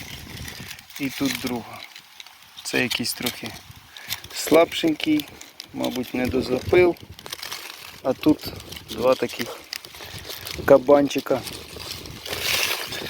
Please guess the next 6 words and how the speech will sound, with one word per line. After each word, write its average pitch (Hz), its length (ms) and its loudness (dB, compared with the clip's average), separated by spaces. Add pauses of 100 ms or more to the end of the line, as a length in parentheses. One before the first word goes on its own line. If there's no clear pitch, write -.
(240)
гарненьких. 113 920 2 (4000)
Раз 226 380 -2
є. 320 360 2 (3250)
І 123 80 -2
два 117 300 0
є. 104 380 -2